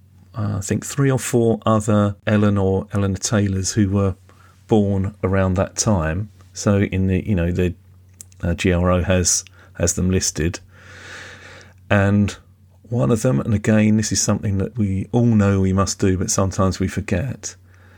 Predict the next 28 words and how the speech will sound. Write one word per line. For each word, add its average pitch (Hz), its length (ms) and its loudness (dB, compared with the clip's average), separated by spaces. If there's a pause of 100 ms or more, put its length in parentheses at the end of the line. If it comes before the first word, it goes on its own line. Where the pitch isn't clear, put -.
(200)
uh, 95 300 -2
was 104 360 2
Ellen, 104 500 2 (120)
or - 240 -6
Eleanor, 107 340 4
was 101 160 0
that - 160 -4
the 90 100 -2
middle 95 300 0
name? 90 400 -6 (600)
So 92 440 0 (140)
I 101 80 0
found 101 420 0
one, 95 240 0
for 104 120 -2
example, 92 640 0 (560)
that - 160 -4
I - 80 -4
thought - 420 0
maybe, 98 440 0
wow, 92 420 0 (260)
I - 40 -8
think, 98 380 -2
you 107 80 -2
know, 87 160 -2
a 98 60 -2
eureka 101 560 2
moment 95 640 -2